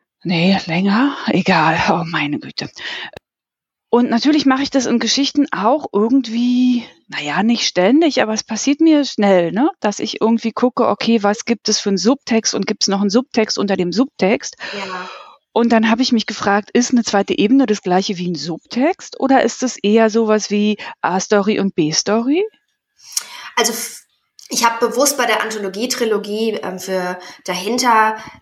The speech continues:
Speaker 2: äh, genau diese Abgrenzung nicht gemacht, weil ich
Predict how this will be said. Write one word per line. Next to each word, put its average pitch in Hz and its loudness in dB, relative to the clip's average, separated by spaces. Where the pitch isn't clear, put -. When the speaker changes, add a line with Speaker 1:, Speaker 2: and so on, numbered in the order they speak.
Speaker 2:
äh, 185 -4
genau 208 0
diese 220 2
Abgrenzung 190 -4
nicht 170 -6
gemacht, - -10
weil 185 2
ich - -6